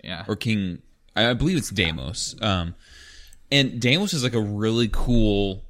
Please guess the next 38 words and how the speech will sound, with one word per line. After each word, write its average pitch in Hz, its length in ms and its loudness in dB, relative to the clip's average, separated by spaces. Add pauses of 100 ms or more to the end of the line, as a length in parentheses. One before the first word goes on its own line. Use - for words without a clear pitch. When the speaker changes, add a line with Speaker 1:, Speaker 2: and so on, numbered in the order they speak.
(140)
Speaker 2:
like, 110 180 -4 (200)
real 131 320 -2
tough 120 420 -2
leader, 104 460 0
and 101 180 -4
he's 123 240 -4
super 131 440 -4
hard 101 260 -2
on 85 160 -4
Jak, 80 480 -6
especially. 82 640 -6
Speaker 1:
Yeah. 87 60 -8 (100)
Speaker 2:
You 107 120 -2
know, 101 120 -2
and 101 100 -2
he's, 95 240 -4 (1120)
and 165 300 0 (100)
it's 180 180 -2
kind 226 220 -2
of 147 160 -2
weird. 135 360 -2
He - 200 -6
seems 190 340 0
a 143 60 0
little 143 340 2
overly 120 460 0
harsh 131 440 -2
on 143 140 2
Speaker 1:
Yeah. - 100 2
Speaker 2:
him, 147 300 0 (800)
which 120 180 -2
I, 95 60 -2
we'll 104 240 2
get 101 140 -2
into 107 240 -2
more 98 220 2
later. 90 520 2 (120)
But 101 360 0